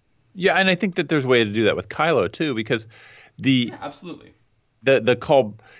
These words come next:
Speaker 1: it's not just the determination that we have to choose our names,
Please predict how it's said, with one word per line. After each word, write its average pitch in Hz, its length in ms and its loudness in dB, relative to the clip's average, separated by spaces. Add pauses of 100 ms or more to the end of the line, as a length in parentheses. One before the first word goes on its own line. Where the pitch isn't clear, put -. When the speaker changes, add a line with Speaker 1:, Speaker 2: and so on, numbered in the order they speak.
(120)
Speaker 1:
it's 127 180 -4
not 151 140 0
just 127 280 -4 (1300)
the 107 760 0 (880)
determination 113 640 0
that 98 120 0
we 92 120 -4
have 92 180 -4
to 92 80 -18
choose 104 340 -8
our 98 100 -4
names, 95 460 -8